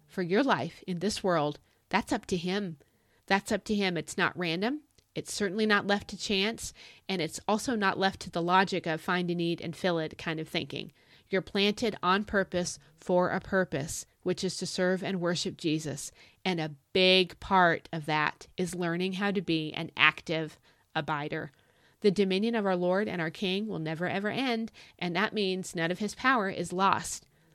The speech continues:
on your circumstances right now. That's awesome. He has dominion. You know what that means for you? You're gonna be A-okay.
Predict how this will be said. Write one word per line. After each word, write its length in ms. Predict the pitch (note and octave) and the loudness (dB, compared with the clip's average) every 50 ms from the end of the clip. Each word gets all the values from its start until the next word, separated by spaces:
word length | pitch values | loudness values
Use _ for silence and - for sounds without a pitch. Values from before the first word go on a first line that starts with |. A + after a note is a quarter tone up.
| _ _ _ - | _ _ _ -6
on 160 | F3+ F3+ E3 | -4 -4 -2
your 140 | D#3+ F3 F3+ | -4 -4 -4
circumstances 840 | - - A3 G#3 - F#3 F3 - - - D#3 D3+ D3 - E3+ D#3+ E3 | -2 -2 -2 -2 -2 -4 -6 -6 -6 -4 -4 -6 -4 -6 -8 -6 -4
right 280 | D#3 D#3+ D#3+ E3 - D#3+ | -4 -2 -2 -2 -2 -2
now. 360 | E3+ D#3+ D3 B2+ B2+ C#3 - _ _ _ _ - - _ _ | -4 -4 -4 -4 -6 -8 -10 _ _ _ _ -20 -20 _ _
That's 200 | - E4+ E4 - | 2 4 4 2
awesome. 500 | - A3+ A#3+ D4+ - - D4+ F#3+ D3+ - _ _ _ _ _ _ _ _ _ | 0 0 0 0 0 0 -2 -2 -2 -6 _ _ _ _ _ _ _ _ _
He 160 | - - C4 | -2 0 2
has 200 | C4+ C4+ C#4 C4+ | 2 2 0 0
dominion. 520 | - C4+ A#3 A3+ B3 C#4 C4+ G3+ C#3+ C3+ - _ _ _ _ _ _ _ _ _ _ _ _ | 0 0 2 2 2 2 0 -2 -2 -4 -8 _ _ _ _ _ _ _ _ _ _ _ _
You 120 | _ F#3+ G3 | _ -2 -2
know 60 | G#3 | 0
what 80 | A#3+ - | 0 0
that 140 | C4+ A3+ | -2 0
means 220 | B3 C4+ C#4+ C#4+ - | 2 0 0 -2 0
for 80 | - | 0
you? 300 | D4+ C#4+ D4 D4+ D#4+ E4+ - _ _ _ _ | 2 2 2 2 0 -2 -6 _ _ _ _
You're 120 | G#3 G#3 | -2 0
gonna 160 | G#3 G#3 F#3+ | 0 0 0
be 200 | E3 E3 D#3+ - | 0 -2 -4 -2
A-okay. 680 | B2 D#3+ E3+ F3 F#3 G#3 - - A3 F#3 E3+ E3 E3 C#3+ | -2 -4 -2 -2 -2 -2 -2 -2 0 2 2 0 0 -4